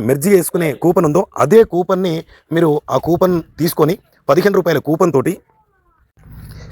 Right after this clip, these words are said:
పదిహేను రూపాయల కూపన్ తీసుకొని ఆ కూపన్ తోటి మన టోటల్ ఫైనల్ కాయిన్స్‌ని డీ కాయిన్‌గా స్వైపింగ్ చేసుకోవడానికి అవకాశం ఉంది. ఓకేనా? అది ఏ విధంగా చేసుకోవాలో ఇప్పుడు మీకు ఈ వీడియోలో క్లుప్తంగా వివరిస్తాను. ఓకే, ఫస్ట్ మన ఐడీ ఓపెన్ చేసుకోగానే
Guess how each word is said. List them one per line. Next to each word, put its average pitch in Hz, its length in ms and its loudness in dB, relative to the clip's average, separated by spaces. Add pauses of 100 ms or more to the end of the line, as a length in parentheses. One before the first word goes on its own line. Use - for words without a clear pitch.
(720)
పదిహేను 190 360 2
రూపాయల 180 360 0
కూపన్ 175 320 -2
తీసుకొని 151 360 -2 (320)
ఆ - 100 4
కూపన్ 208 260 2
తోటి 170 180 0 (320)
మన 156 220 0
టోటల్ 208 340 2
ఫైనల్ 202 300 0
కాయిన్స్‌ని 143 380 -4 (500)
డీ 190 160 4
కాయిన్‌గా 190 340 0
స్వైపింగ్ 160 340 0
చేసుకోవడానికి 147 540 0
అవకాశం 123 320 -4
ఉంది. - 120 -16 (320)
ఓకేనా? 160 220 0 (380)
అది 190 120 2 (180)
ఏ 165 80 4
విధంగా 208 220 0
చేసుకోవాలో 170 380 0
ఇప్పుడు 147 180 -6
మీకు 147 160 -6
ఈ - 60 -2
వీడియోలో 147 240 0 (320)
క్లుప్తంగా 160 340 -2 (440)
వివరిస్తాను. 117 420 0 (180)
ఓకే, 233 120 0 (300)
ఫస్ట్ 175 200 2
మన 170 160 2
ఐడీ 165 160 2
ఓపెన్ 151 200 -4
చేసుకోగానే 143 400 0